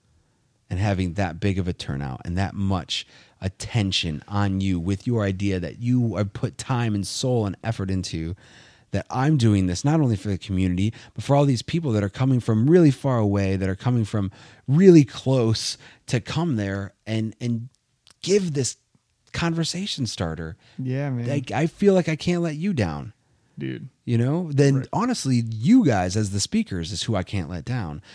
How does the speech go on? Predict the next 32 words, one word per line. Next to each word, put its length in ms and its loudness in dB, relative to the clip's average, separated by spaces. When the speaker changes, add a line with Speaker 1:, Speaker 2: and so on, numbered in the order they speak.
Speaker 1:
The 80 2
community 460 2
who 140 2
show 360 0
up, 260 -4
who, 220 -6
who 340 -4
find 380 0
the 60 0
value 420 -2
in 100 -4
this 160 -6
event 400 -8
will 340 4
walk 280 0
away 260 0
with 160 -6
value. 460 -6
Speaker 2:
Right. 320 -12
Speaker 1:
But 200 -8
man, 240 2
I 60 -2
can't 260 -2
let 140 -4
the 80 -10
speakers 380 -4
down 240 -6
for 260 -6
it. 240 -8
Speaker 2:
That's 280 -6
so 220 -10
interesting. 720 -14